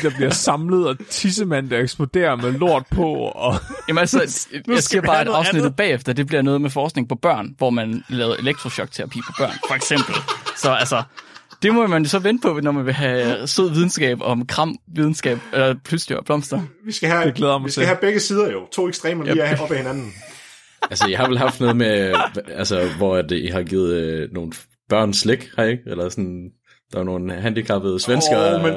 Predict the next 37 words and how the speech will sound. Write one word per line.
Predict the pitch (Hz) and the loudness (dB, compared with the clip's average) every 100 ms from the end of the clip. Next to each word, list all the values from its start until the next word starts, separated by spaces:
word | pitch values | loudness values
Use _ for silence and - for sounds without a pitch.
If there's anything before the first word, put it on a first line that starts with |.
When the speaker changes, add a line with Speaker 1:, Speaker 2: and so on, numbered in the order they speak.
| 123 | 0
Speaker 3:
men | 165 165 | -2 2
det | 185 - - - 131 | 0 0 -14 -4 2
Speaker 1:
Jo, | 127 | 2
det | 143 147 | 4 4
var | |
handicappede | 139 151 147 131 120 120 | 4 0 0 0 2 2
børn, | 120 117 | 2 0
ja. | 113 113 131 | -8 -10 -4
Speaker 3:
det | 175 | -2
var | 190 | 2
måske | 180 - 196 | 2 2 0
ikke | 196 | 0
lige | 175 208 | 0 2
med | 208 156 | 2 0
en | 143 | 0
god | 175 180 | 0 2
bagtanke, | 147 190 - 107 104 101 | 2 2 2 0 0 -4
der, | 107 - | -4 -2
der | 113 | -2
blev | 117 113 | 0 0
givet | 165 143 | 0 2
til | 143 | 0
dem, | 139 | -2
tror | 98 101 | -6 -2
jeg. | 107 131 123 117 120 - | 0 0 0 -2 -4 -8
Speaker 4:
Men | - | -10
det | - | -8
er | 82 | -4
da | |
stadig, | 85 - 123 127 101 | -2 2 4 4 2
det | 101 | -2
er | |
da | 82 87 | -2 -2
dejligt | 127 120 | 0 0
at | |
få | 107 | -2
slik. | 98 113 | -2 -2